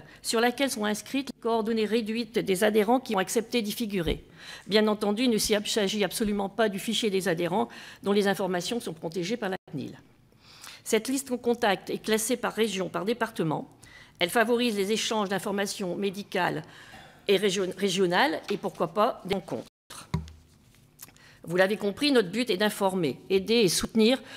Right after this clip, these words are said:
les malades, mais aussi de faire connaître la fibromyalgie. Pour cela, nous avons également un livret d'informations, synthèse de documents médicaux et de recherche. Créé en deux mille huit, mis à jour en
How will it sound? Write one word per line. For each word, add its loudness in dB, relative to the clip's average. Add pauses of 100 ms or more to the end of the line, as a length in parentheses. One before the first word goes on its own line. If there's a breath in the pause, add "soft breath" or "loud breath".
les 4
malades, 6
mais 2
aussi 0
de 2
faire -2
connaître 2
la 0
fibromyalgie. -2 (480 loud breath)
Pour 2
cela, 4
nous 4
avons 4
également 4
un 6
livret 2
d'informations, 2 (360 loud breath)
synthèse 4
de 4
documents 2
médicaux 0
et 2
de -2
recherche. -4 (440 loud breath)
Créé 4
en 4
deux 2
mille 2
huit, 0
mis 2
à 2
jour -2
en -2